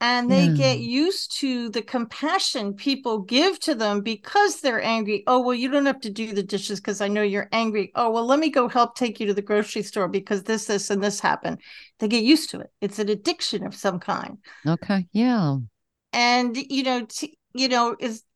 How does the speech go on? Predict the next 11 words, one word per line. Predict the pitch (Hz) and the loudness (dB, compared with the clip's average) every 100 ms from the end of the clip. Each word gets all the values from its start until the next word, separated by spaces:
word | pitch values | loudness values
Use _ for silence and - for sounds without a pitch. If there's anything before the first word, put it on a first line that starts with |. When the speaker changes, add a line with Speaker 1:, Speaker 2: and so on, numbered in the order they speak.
| _ _ _ _ _ _ _ _ _ _ _ - | _ _ _ _ _ _ _ _ _ _ _ -4
Speaker 1:
I've | 247 269 | 2 8
often | 330 370 294 262 | 8 8 0 -2
told | 269 294 302 | 2 2 2
people, | 294 269 262 240 | -4 -6 -6 -8
you | 226 247 | -6 -4
know, | 240 233 - | -2 -2 -2
just | 262 254 - - 226 | -2 -2 -6 -12 -8
dip, | 277 320 330 311 208 | 0 0 0 -6 -2
baby | 202 277 202 | 0 0 -2
steps, | 190 - - - - - _ | -6 -10 -14 -16 -20 -20 _
right? | 208 226 - | 0 0 0